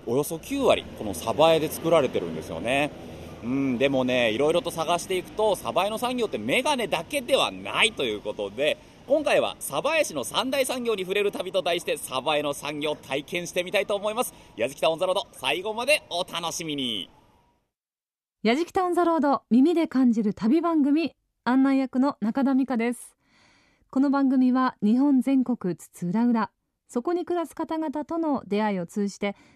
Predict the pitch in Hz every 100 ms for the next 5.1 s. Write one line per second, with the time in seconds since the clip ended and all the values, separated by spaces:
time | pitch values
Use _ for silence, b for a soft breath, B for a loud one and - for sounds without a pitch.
0 | b - 254 277 269 - 247 220 226 277
1 | 247 - _ _ _ _ - 214 - 415
2 | 403 311 269 277 277 240 214 _ - 196
3 | 294 349 349 320 320 302 - 277 277 320
4 | - - 226 254 254 240 220 208 220 -
5 | -